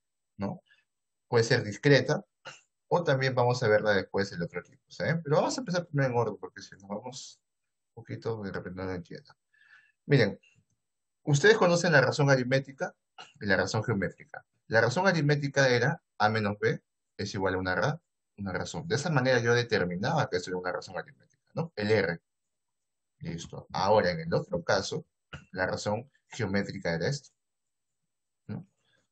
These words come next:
Yo podía decir que esto es una razón geométrica, porque es una divi-, una división. En este caso, en proporciones, va a ser la misma idea, pero ahora vas a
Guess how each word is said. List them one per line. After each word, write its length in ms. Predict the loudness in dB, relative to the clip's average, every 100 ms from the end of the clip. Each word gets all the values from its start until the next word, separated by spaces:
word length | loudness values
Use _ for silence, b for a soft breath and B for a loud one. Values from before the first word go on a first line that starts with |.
| _
Yo 120 | -6
podía 260 | 0 2 2
decir 280 | 2 -2 -2
que 100 | -2
esto 200 | 0 -2
es 100 | 0
una 180 | -2
razón 460 | -2 -4 -2 -2 -2 _ _ _
geométrica, 460 | -8 -4 -2 -4 -6
porque 160 | -10
es 60 | -8
una 140 | -6 -4
divi-, 320 | -4 -4 -6 _ _ _ _ _ -8
una 160 | -8
división. 460 | -6 -10 -12 -14 -14 _ -20 B B B B B -20 _ _ -20 -16 -12 4
En 120 | 6
este 280 | 6 2 0
caso, 320 | 4 4 4
en 120 | -2
proporciones, 840 | -2 -2 -2 0 2 2 0 -6 -12 _ _ _ _ _
va 160 | 0 2
a 40 |
ser 240 | 4 0 0
la 180 | 2 4
misma 300 | 4 4 4
idea, 340 | 4 2 0 2
pero 160 | 4
ahora 140 | 6 6
vas 200 | 4 2
a 180 | 0